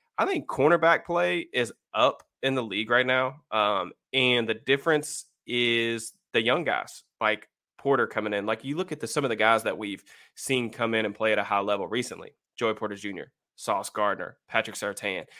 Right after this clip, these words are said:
Some of the best corners in the league right now are on rookie contracts. That never used to happen. Like, it was, it was a unicorn if you could get somebody that could just go out there and start and not get picked to pieces. But I think some of that is,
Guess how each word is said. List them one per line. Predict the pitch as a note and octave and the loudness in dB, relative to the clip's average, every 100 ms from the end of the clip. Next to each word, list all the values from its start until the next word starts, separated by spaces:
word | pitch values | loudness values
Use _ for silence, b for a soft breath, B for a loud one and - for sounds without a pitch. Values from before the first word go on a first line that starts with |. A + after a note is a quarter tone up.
| B B | B B
Some | D#3 | 0
of | G3 | 0
the | A2 | 4
best | C3 C#3 | 2 2
corners | D3 A#2+ | -2 -2
in | G#2 | -4
the | |
league | G#2 D#3+ | -4 0
right | A2+ F#2 | 0 0
now | F2+ F2 | 0 2
are | G2+ | 4
on | A#2+ | 4
rookie | A2+ A#2+ G2+ | 2 -4 -4
contracts. | A#2+ B2 - - - | 0 0 -2 -14 -12
That | C3 D3 | -10 -10
never | A#2 A2 B2 A#2+ | -6 2 4 2
used | G#2 G2+ | -6 -10
to | F2+ | -12
happen. | G2 E2+ - A#2+ | -8 -8 -10 -12
Like, | A2 C#3+ | 2 6
it | |
was, | E3 B2+ - b b b - | 8 6 4 b b b 4
it | |
was | G3 D#3 | 8 8
a | |
unicorn | B2 F3 D#3 - A#2+ A2 G2+ - | 6 6 6 4 2 2 0 -4
if | A2+ B2+ | -4 -2
you | |
could | B2 G#2 | 0 2
get | B2+ | 2
somebody | - A#2 A2+ G#2+ | 2 2 2 2
that | G#2+ | -2
could | A2+ | -4
just | G#2+ - | -8 0
go | A#2 | 2
out | A2+ | 4
there | A2+ | 2
and | G2+ | -4
start | - - A2 B2 A2+ | -4 2 4 4 0
and | A2 | -2
not | G#2+ G2+ | -2 -2
get | G#2+ - | -6 -6
picked | - - | -8 -8
to | G2 | -10
pieces. | _ A2+ A2 E2+ E2+ - b b b | _ -8 -8 -10 -12 -14 b b b
But | - | 2
I | A#2 | 4
think | G3 E3+ | 4 0
some | - D3 | 2 4
of | C3+ | 6
that | A#2 A2 G#2+ | 6 6 4
is, | G2+ G2 | 0 -4